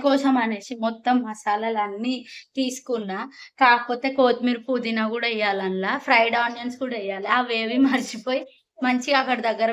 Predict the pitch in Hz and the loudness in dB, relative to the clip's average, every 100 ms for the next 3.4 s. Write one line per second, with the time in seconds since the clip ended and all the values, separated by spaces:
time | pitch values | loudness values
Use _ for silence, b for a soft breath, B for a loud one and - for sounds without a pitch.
0 | 226 220 - 202 190 190 196 240 220 220 | -2 -6 -10 -8 -6 -6 -8 -10 -14 -8
1 | 226 220 220 220 233 226 214 208 208 B | -8 -6 -10 -10 -10 -8 -6 -8 -12 B
2 | B - 247 233 233 277 247 226 226 220 | B -10 -4 0 0 2 0 -2 -6 -8
3 | 233 202 220 220 | -10 -8 -8 -8